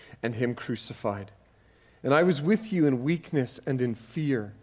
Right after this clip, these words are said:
and much trembling, and my speech and my message were not in plausible words of wisdom, but in demonstration of the Spirit and of power, so that your faith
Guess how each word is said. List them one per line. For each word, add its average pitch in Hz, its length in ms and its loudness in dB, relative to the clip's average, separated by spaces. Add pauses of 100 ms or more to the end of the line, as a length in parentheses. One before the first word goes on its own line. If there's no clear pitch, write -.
(440)
and 123 120 0
much 135 300 0
trembling, 123 480 0
and 113 100 0
my 120 140 0
speech 175 560 -4
and 143 120 0
my 131 120 2
message 135 480 0
were 123 100 -4
not 139 240 0
in 139 120 -6
plausible 151 580 2
words 139 300 0
of 127 100 -12
wisdom, 110 540 -4 (480)
but 135 100 4
in 135 220 4
demonstration 156 840 2
of 113 120 -4
the 117 60 -10
Spirit - 680 2 (340)
and 131 120 0
of - 160 -4
power, 127 400 4
so - 120 -8
that 131 100 2
your 175 340 4
faith 175 580 0